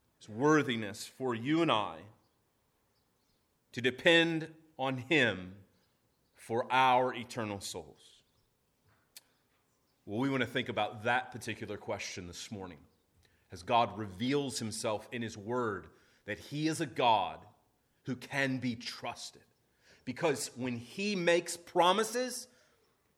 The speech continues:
he is not like us. He keeps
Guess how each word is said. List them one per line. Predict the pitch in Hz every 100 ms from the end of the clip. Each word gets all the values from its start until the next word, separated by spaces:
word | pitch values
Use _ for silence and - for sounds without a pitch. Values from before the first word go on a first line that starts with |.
| _
he | - 131
is | 98
not | 117 127 139 127
like | 127 117 113
us. | 98 - - - - - _ _ _ _ _ _ _ _ _ _
He | - 117
keeps | 113 - 180 156 123 -